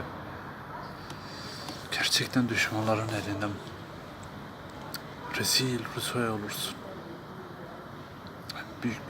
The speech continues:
en hazin son, en hazin sonu kendine yakınlaştırmak için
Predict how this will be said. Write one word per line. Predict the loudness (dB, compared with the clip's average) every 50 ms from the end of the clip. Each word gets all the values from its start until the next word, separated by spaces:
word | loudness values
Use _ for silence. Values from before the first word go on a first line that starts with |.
| -8 -4 0 2
en | 4 4
hazin | 4 4 4 4 4 4 4 4 4 4
son, | 2 0 -2 -2 -4 -4 -4 -6 -6 -8 -8 -8 -8 -10 -10 -10 -10 -10 -10 -10 -10 -10 -10 -8 -8 -8 -8 -8 -8 -8 -8 -8 -10 -8 -10 -10 -8 2 6
en | 6 8
hazin | 8 8 6 6 6 6 6 6 6
sonu | 6 6 6 8 8 8 8 8 6 4 4 2 4
kendine | 6 8 8 8 8 6 6 4 2 -2 -10 -10 -10 -10 -8 -8 -8 -10 -10 -10 -10 -10 -10 -10 -10 -10 -10 -12 -12 -12 -12 -10 -10 -10 -10 -10 -10 -8 -8 -10 -10 -10 -10 -10 -10 -10 -10 -6 -4
yakınlaştırmak | -2 -2 0 4 6 6 6 6 6 6 6 8 8 8 6 6
için | 4 4 4 4 4